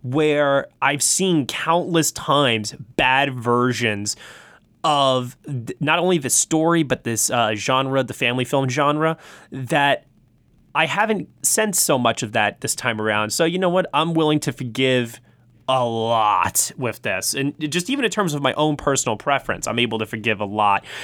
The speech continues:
And in some cases, I, I even bumped up my grade on this one. I initially was a grade lower, but taken as a whole, I actually ended up bumping it up one, one point in the end, because I definitely think that there is a lot to get out of this.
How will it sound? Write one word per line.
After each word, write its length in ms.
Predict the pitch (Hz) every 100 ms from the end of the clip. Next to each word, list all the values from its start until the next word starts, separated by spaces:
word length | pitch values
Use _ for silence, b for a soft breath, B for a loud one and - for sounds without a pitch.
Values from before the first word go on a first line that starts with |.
| B
And 160 | 156 175
in 100 | 180
some 180 | - 285
cases, 460 | 302 - - 208
I, 300 | 147 160 170
I 120 | 156 165
even 520 | 180 196 208 196 180 - - -
bumped 320 | 117 165 202
up 100 | 165
my 120 | 185
grade 360 | 156 143 220 160
on 180 | - 113
this 180 | 113 -
one. 220 | 117 107
I 120 | 107 120
initially 420 | 135 151 180 165
was 380 | 135 135 127 - B B -
a 60 | 131
grade 380 | 110 110 151 143
lower, 440 | 120 127 175 220 B B B _
but 280 | 143 127 - - -
taken 300 | - 151 160
as 140 | 156
a 60 | 143
whole, 600 | - 120 131 170 214 180 _ -
I 480 | 123 131 135 135 127 - - _
actually 320 | 131 - 180
ended 180 | 175 170
up 160 | 180 143
bumping 280 | 170 180
it 60 | 175
up 160 | 214 -
one, 320 | 120 117 117
one 200 | 127 123
point 360 | - 131 117 -
in 120 | 131
the 160 | 117 117
end, 160 | 110 110
because 480 | 127 143 123 123 - B B B B
I 80 | -
definitely 320 | 127 160 185 175
think 200 | 175 165
that 120 | -
there 200 | 139 143
is 80 | 135
a 40 |
lot 360 | 117 123 123 -
to 60 | -
get 160 | 143 123
out 200 | 113 117
of 120 | 113
this. 380 | 117 117 -